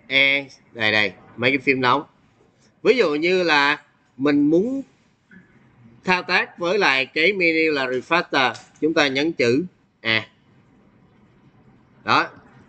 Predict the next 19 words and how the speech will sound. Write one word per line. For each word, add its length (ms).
như 160
vậy 200
thì 240
mục 200
đích 200
của 160
chúng 120
ta 300
viết 320
cái 100
đoạn 220
code 280
này 280
là 300
như 240
vậy. 240
Chú 140
ý 180
nha, 400